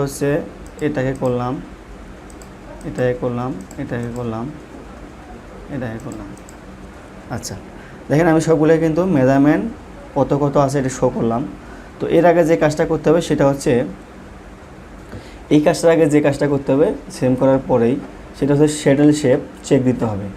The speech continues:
শ্যাডেল শেপ, অনেকে হয়তো শ্যাডেল বোঝে না, যারা নতুন, শ্যাডেল শেপ কী বা শ্যাডেল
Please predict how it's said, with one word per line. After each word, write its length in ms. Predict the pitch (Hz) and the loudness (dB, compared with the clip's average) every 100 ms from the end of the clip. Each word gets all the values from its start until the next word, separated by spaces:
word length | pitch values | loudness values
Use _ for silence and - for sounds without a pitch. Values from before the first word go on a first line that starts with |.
| - | -4
শ্যাডেল 280 | 139 127 135 127 | 2 4 4 0
শেপ, 160 | 107 - - - - - - - - - 147 | -6 -10 -18 -20 -20 -20 -20 -20 -20 -8 2
অনেকে 220 | 147 151 156 | 4 6 6
হয়তো 160 | 151 147 | 4 2
শ্যাডেল 240 | 139 135 139 | 2 2 4
বোঝে 200 | 135 131 127 | 4 4 2
না, 40 | 139 139 | 2 2
যারা 160 | 123 123 | 4 4
নতুন, 260 | 120 127 123 135 - | 2 2 0 -2 -6
শ্যাডেল 280 | - 117 123 120 | -4 0 0 0
শেপ 140 | 123 120 | -4 -2
কী 100 | 123 120 127 | -2 -2 0
বা 60 | 117 110 | -4 -4
শ্যাডেল 240 | 113 120 | -2 -2